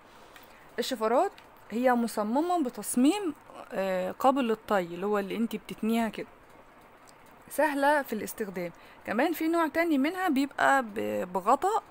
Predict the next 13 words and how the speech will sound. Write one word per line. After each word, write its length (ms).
غطا 360
بيتحط 520
هنا 220
كده، 300
آه، 800
وما 260
بتنتنيش. 840
هي 140
المفروض 260
انها 160
بتنتني 460
كده 200
عشان 420